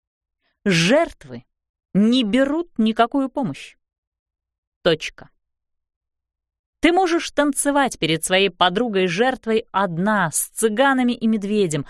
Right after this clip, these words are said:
можешь позвать меня и Тони Роббинса. Мы будем вместе развлекать её и давать сто двадцать пять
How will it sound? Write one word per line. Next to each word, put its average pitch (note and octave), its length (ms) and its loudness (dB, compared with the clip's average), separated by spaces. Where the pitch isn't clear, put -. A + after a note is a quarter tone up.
можешь A#3+ 380 0
позвать A#3 400 0
меня A#3 560 0
и F#3 80 -6
Тони A#3 400 0
Роббинса. G3+ 720 -4
Мы A3+ 120 4
будем B3+ 300 2
вместе A#3+ 540 0
развлекать F3+ 560 -2
её D#3+ 180 0
и F#3+ 40 0
давать A#3+ 280 0
сто - 280 -4
двадцать A#3+ 440 -4
пять C#4+ 260 0